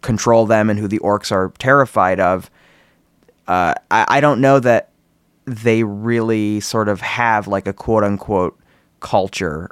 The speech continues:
or anything. But that is also, of course, the, the counterpoint to that is, I mean, you can, I'm sure, imagine what it would be, that it's like, well, this is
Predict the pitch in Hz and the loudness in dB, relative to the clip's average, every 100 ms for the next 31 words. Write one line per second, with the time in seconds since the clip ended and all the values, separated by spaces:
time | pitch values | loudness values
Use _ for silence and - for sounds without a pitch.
0 | - 95 90 92 92 - 76 78 139 226 | -4 -4 -2 -4 -6 -6 -6 -4 2 2
1 | - - - - 139 196 220 - 165 - | 0 -20 -18 -8 0 2 2 -2 -8 0
2 | 160 226 196 120 110 113 - _ _ _ | 4 4 2 2 2 0 -6 _ _ _
3 | - 143 - 143 123 131 120 - 123 123 | -6 -4 0 0 0 -2 -4 -2 -4 -4
4 | - _ _ - 156 214 - 120 104 110 | -6 _ _ -4 0 2 0 -2 -4 -2
5 | 104 98 104 98 - 107 104 101 - 107 | 0 0 -2 -6 -6 -4 -4 -6 -10 -10
6 | 104 101 - _ 98 101 - 107 92 _ | -6 -8 -10 _ -6 -4 -4 -4 -6 _
7 | _ _ - - 143 180 135 107 95 95 | _ _ -8 0 2 2 0 0 -2 -4
8 | 95 107 107 110 - 117 107 120 143 127 | -4 -2 0 -2 -2 -2 -2 2 2 2
9 | 127 123 117 - | 0 -4 -6 -10